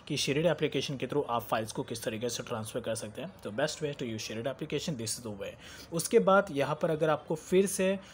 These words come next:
अभी तो हमने एप्लीकेशन को ट्रांसफ़र किया, अभी अगर आपको चाहे तो वीडियो को ट्रांसफ़र करना है, तो फिर से आपको यहाँ पे जाना है। अब यहाँ पर लेकिन डिवाइस को आपको एक ही बार कनेक्ट करना है, बार बार कनेक्ट करने की ज़रूरत नहीं है।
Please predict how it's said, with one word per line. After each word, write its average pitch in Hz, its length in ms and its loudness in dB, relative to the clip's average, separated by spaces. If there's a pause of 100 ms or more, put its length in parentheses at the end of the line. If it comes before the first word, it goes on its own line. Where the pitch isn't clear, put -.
(160)
अभी 151 160 0
तो 156 120 2
हमने 160 180 2
एप्लीकेशन 147 640 0
को 156 120 2
ट्रांसफ़र 147 400 0
किया, 147 320 2 (360)
अभी 147 200 6
अगर 170 220 8
आपको 165 240 4
चाहे 147 260 2
तो 147 120 0
वीडियो 135 400 2
को 175 120 2
ट्रांसफ़र 147 400 0
करना 131 300 0
है, 135 60 2
तो 135 100 -2
फिर 131 220 -2
से 156 160 -2
आपको 127 260 0
यहाँ 117 220 2
पे 127 60 -2
जाना 113 260 -4
है। 160 160 -4 (260)
अब 165 220 0
यहाँ 170 200 6
पर 220 100 4
लेकिन 214 340 6 (380)
डिवाइस 160 400 8
को - 140 8
आपको 202 260 8
एक 175 240 4
ही 208 100 6
बार 190 180 10
कनेक्ट 151 320 4
करना 151 180 2
है, 170 120 -2
बार 127 240 4
बार 165 180 4
कनेक्ट 147 320 -2
करने 147 200 0
की 143 120 -2
ज़रूरत 123 380 0
नहीं 107 100 -4
है। 101 160 -10